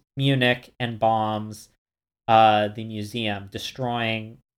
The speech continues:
all of the specimens inside, many of which were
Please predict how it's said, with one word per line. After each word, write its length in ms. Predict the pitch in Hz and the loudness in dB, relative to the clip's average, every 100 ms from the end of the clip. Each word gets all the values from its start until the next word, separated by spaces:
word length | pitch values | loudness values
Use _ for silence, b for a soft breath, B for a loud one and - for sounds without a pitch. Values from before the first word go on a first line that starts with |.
| - | -2
all 240 | 127 135 147 | 6 6 6
of 120 | 139 | -2
the 280 | 135 127 120 | 2 2 2
specimens 560 | - 127 127 123 120 | 2 0 0 -6 -6
inside, 960 | 110 107 - 123 113 113 113 113 110 117 | -10 -14 -6 -4 0 2 2 0 -4 -10
many 300 | 117 123 127 | -6 -2 0
of 100 | 113 | 0
which 380 | 117 117 113 - | 0 -4 -6 -10
were 520 | 113 113 110 107 104 | -2 2 2 2 -2